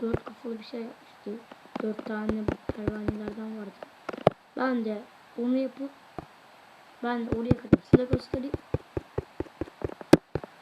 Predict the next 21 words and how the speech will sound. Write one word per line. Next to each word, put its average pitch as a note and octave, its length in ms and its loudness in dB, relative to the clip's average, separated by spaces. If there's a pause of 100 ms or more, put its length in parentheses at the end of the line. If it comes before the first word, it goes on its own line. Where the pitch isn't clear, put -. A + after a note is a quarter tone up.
Bu B3+ 100 0
videoyu G#3+ 280 0
burada F#3+ 300 -8
bitireceğim. C#4+ 540 -4 (120)
Devamını A#3 420 -2 (280)
görmek F#3+ 320 -6
isterseniz D4 580 -2 (640)
abone A#3+ 340 2
olup C#4+ 260 -4
like A#3 300 -6
atabilirsiniz. A3+ 760 -6 (1400)
Neyse C4 180 -4
arkadaşlar, B3+ 480 -4 (320)
hızlıca A#3 380 -4 (260)
arkadaşlar A3+ 380 -6 (140)
yine B3+ 140 4
bir A3+ 260 0
tane G#3+ 360 -4
için G#3 240 -10
reklam A#3 340 -4
geliyor. C4 320 0